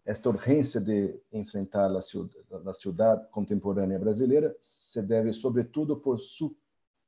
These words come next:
pel-, por, por la velocidade de seu crescimento. São Paulo era uma pequena cidade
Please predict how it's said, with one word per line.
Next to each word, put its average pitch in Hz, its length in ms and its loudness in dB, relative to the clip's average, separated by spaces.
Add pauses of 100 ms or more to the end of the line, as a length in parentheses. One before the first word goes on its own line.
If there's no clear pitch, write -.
(100)
pel-, 113 240 -6 (100)
por, 110 240 -6 (120)
por 107 260 -6 (160)
la 110 140 -4
velocidade 120 840 2 (300)
de 113 100 -4
seu 139 220 2
crescimento. 110 640 0
São 120 220 0
Paulo 147 400 4 (180)
era 117 160 0
uma 107 160 -2
pequena 139 380 -2
cidade 101 520 -2